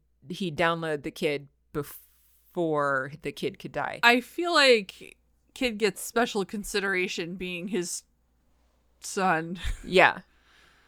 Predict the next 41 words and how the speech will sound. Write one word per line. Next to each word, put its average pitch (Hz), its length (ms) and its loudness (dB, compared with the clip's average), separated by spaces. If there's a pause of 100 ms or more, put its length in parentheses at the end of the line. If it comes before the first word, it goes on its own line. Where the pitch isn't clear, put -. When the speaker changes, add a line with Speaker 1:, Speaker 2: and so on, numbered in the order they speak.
(500)
Speaker 2:
So 170 340 -4
I 196 140 4
don't 220 300 4
know, 220 340 0
but 185 480 -2
I 180 140 2
hope 196 320 -2 (180)
the 349 80 -4
kid's 392 360 4
alive. 392 640 6
<laughs> - 140 0
Speaker 1:
Yeah, 226 340 12 (100)
yeah. 214 380 12 (220)
That's 226 200 4
a 233 40 2
question, 220 560 2 (720)
spoiler, 202 500 4
we 180 140 2
don't 185 280 0
get 180 140 2
an 170 100 -6
answer 170 260 -2
Speaker 2:
Yeah. - 320 4
Speaker 1:
to. - 300 -4
<laughs> - 80 -20
Speaker 2:
Yeah. - 60 -10
Speaker 1:
Exactly. 160 640 0 (560)
It's - 80 -14
kind 190 320 0
of 165 100 -2
ambiguous. 156 680 -6
Anyway, 175 540 0 (760)
Sam 208 380 8
says 208 220 4
there's 208 180 4
gotta 254 240 10
be 254 120 0
some 240 200 0
other 233 180 2
way, 185 320 4
but 180 300 -4